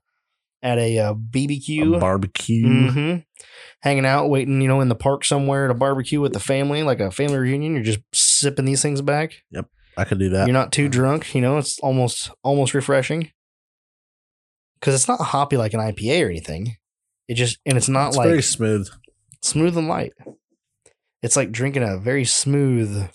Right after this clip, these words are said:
Speaker 1: Busch.
Speaker 2: A Busch.
Speaker 1: It's a little bit not sweeter, but maybe a little bit fruitier
Speaker 2: It's good
Speaker 1: than a
Speaker 2: beer.
Speaker 1: Busch.
Speaker 2: It's, it's a good beer. That would
Speaker 1: Hmm.
Speaker 2: be a good drinker. You could sit down and pound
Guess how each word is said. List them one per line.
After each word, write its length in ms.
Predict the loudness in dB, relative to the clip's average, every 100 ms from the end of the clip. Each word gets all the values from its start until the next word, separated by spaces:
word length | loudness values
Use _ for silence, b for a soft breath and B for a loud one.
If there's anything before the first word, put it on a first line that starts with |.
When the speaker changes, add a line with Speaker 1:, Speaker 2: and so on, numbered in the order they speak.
| _ _ -12
Speaker 1:
Busch. 840 | -8 -2 0 0 0 -2 -4 -2
Speaker 2:
A 60 | 0
Busch. 440 | 0 0 -6 -14 -18 -20 _ _ _ B B B
Speaker 1:
It's 120 | -2 2
a 40 |
little 180 | 2 2
bit 200 | 0 -2 -4
not 280 | -2 -2 -2
sweeter, 580 | -2 0 0 -2 -2 -2
but 160 | -2
maybe 220 | -2 0 0
a 60 |
little 140 | 0 0
bit 100 | -4
fruitier 540 | -4 -2 -2 -2 -4 -8 _ _ _ _ _ _ _ -20 -20 _
Speaker 2:
It's 220 | _ -8
good 160 | -2 2
Speaker 1:
than 100 | 4
a 40 |
Speaker 2:
beer. 100 | 4
Speaker 1:
Busch. 400 | 2 -2 -8 -10 -16
Speaker 2:
It's, 140 | -14 -8
it's 300 | -6 -8 -8
a 40 |
good 160 | -8 -4
beer. 220 | -4 -6 -8 -2
That 100 | 0
would 80 | 2
Speaker 1:
Hmm. 40 |
Speaker 2:
be 80 | 0
a 80 | 0
good 180 | -2
drinker. 560 | 0 0 0 0 -2 -4 b b _ _ _ _ _ -8
You 60 |
could 80 | -4
sit 180 | -2 -2
down 200 | -2 -2
and 140 | -6
pound 680 | -6 -2 0 0 -2 -4